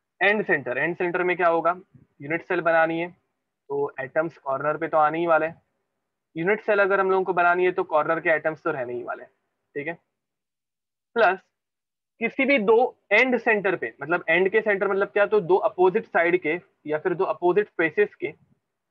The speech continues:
center पे भी atoms रहते हैं। मतलब एक ceiling पे है तो दूसरा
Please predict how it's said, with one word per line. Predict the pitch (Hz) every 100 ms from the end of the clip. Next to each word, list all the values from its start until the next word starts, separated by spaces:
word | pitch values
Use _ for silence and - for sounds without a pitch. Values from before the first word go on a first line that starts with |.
| _ _ -
center | 202 202 214 208
पे | 170 - _ _ _ _ _ _ _ _ _ _ 139
भी | 185
atoms | 185 156 151 135
रहते | 120 -
हैं। | 92 _ _ _ _
मतलब | 143 160 175
एक | 185
ceiling | - 170 185 190
पे | 202 190
है | 190
तो | 190
दूसरा | 160 151 175 220